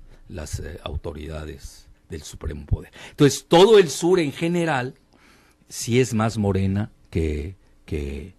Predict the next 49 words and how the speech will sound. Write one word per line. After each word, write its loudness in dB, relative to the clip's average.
que -6
los -10
otros -12
dos -16
partidos. -4
Ahora, -4
¿por 2
qué 2
se -2
da 0
esta -4
situación? -10
No -4
es -6
casual, -10
y -14
esa -10
es -12
mi -10
muy -10
humilde -10
opinión. -12
Hay 2
tres 0
muros 0
en 0
México. -6
El -6
primer -4
muro -4
que -12
está, -10
que -10
va -6
a -8
concluir -10
Trump, -12
el -12
segundo, -2
y -10
no 0
es -2
broma, -2
yo 2
lo 2
bauticé -2
el -2
muro 0
Videgaray, -2